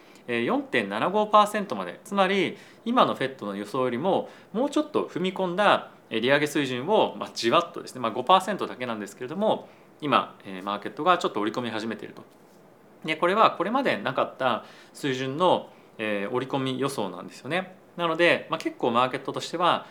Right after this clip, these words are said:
この織り込みがさらに進んでいくかどうかっていうところが、まあ、かなり重要なポイントになってくるんじゃないかなと思うので、えー、このあたりを継続して今後も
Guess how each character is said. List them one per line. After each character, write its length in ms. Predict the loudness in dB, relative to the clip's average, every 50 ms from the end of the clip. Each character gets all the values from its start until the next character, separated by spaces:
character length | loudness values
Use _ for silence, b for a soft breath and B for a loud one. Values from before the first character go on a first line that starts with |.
| B B B
こ 140 | -2 2 2
の 160 | 2 4 2
織 140 | 2 0 0
り 60 | 0
込 100 | 0 0
み 100 | 2 2
が 100 | 2 2
さ 220 | 2 0 -4 -6 -4
ら 40 |
に 100 | -4 -4
進 300 | -6 -6 -10 -8 -6 -4
ん 60 | -2 -2
で 80 | -2
い 40 | -2
く 40 | 0
か 80 | 0
ど 140 | 0 2 0
う 20 | 0
か 120 | -2 -4
っ 60 | -6
て 60 | -8
い 20 | -10
う 20 | -12
と 80 | -8
こ 100 | -6 -4
ろ 100 | -2 2
が、 300 | 4 4 4 4 2 B B B B B B
ま 100 | -6 -6
あ、 20 | -4
か 120 | -4 0
な 140 | 2 2 2
り 160 | 2 0 -4 -6
重 220 | -4 -2 -2 0
要 140 | 0 -2 -2
な 100 | -4 -4
ポ 140 | -4 -4 -6
イ 40 | -6
ン 40 | -4
ト 100 | -4 -4
に 60 | -2
な 100 | -2 -4
っ 60 | -4
て 80 | -6 -6
く 80 | -6
る 80 | -8 -8
ん 40 | -8
じ 60 | -10
ゃ 40 | -10
な 100 | -10 -10
い 40 |
か 100 | -4 -2
な 120 | 0 0 0
と 100 | -2 -4
思 80 | -6
う 40 | -6
の 60 | -4
で、 340 | 0 2 2 2 2 B B B B B B B -2
え 80 | 0
ー、 60 | 0 2
こ 80 | 2
の 60 | 2
あ 60 | 2 2
た 100 | 2 2
り 60 | 0
を 60 | -2
継 160 | -4 -6 -6 -4
続 160 | -6 -8 -6
し 60 | -4
て 120 | -4 -4
今 160 | -4 -6 -8 -8
後 60 | -6
も 180 | -8 -8 -10